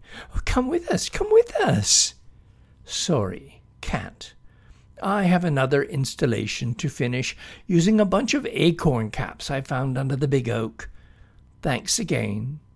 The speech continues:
for the help with the prism." With that, he turned and waddled off. The fellowship headed in the direction of the giant tree. Ralphie scuttled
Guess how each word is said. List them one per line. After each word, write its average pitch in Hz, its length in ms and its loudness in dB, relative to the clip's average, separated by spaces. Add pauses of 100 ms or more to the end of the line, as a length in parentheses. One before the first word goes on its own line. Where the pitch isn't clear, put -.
for 147 120 -2
the 139 120 0
help - 420 -4
with - 120 -8
the 170 80 -4
prism." 127 520 -6 (840)
With 135 180 -4
that, 113 400 -4 (260)
he 175 160 0
turned 113 520 -4 (400)
and 107 400 -4
waddled 110 420 -2
off. 104 540 -8 (1300)
The 165 100 -2
fellowship 165 580 0 (260)
headed 160 380 0
in 151 200 0
the 151 100 0
direction 147 640 0
of 117 120 -4
the 131 100 -4
giant 117 540 -4
tree. 127 480 -4 (640)
Ralphie 117 720 -2
scuttled 117 760 -6